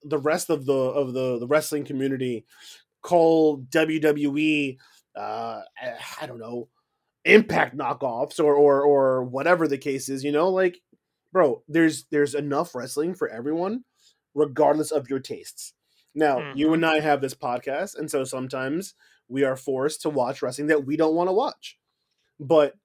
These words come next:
Speaker 1: if we didn't, we can pick, we have the pick of the litter to watch whatever tickles our fancy.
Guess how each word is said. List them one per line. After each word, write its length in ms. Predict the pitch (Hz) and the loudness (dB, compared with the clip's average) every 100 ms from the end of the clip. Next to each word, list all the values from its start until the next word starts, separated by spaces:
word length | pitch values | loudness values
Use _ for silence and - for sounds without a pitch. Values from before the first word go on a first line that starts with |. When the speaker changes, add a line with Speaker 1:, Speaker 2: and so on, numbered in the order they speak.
| 185 | 0
Speaker 1:
if 160 | 156 | 2
we 120 | 175 | 0
didn't, 440 | 139 147 175 285 302 _ _ _ _ _ - | -2 2 2 0 -4 _ _ _ _ _ -18
we 260 | 120 196 | -4 -2
can 260 | 233 330 269 | 2 2 2
pick, 380 | - - 226 - | 0 4 4 4
we 100 | 196 | 0
have 120 | 233 | 0
the 80 | 170 | 0
pick 340 | - - 196 214 | -4 -4 -4 -2
of 120 | 214 | 0
the 100 | 185 | 0
litter 400 | 143 131 110 95 _ _ - _ - | 2 0 -2 -8 _ _ -20 _ -8
to 120 | 175 | -6
watch 540 | 135 120 127 139 - | -6 -8 -6 -6 -8
whatever 920 | 139 139 135 _ - 143 135 175 185 202 _ _ _ - | -4 -2 -2 _ -6 -4 -2 -2 -2 -8 _ _ _ -8
tickles 500 | 170 - 135 127 131 | -6 -4 -6 -6 -10
our 140 | 135 131 | -8 -8
fancy. 560 | 127 113 110 - - | -8 -10 -10 -16 -20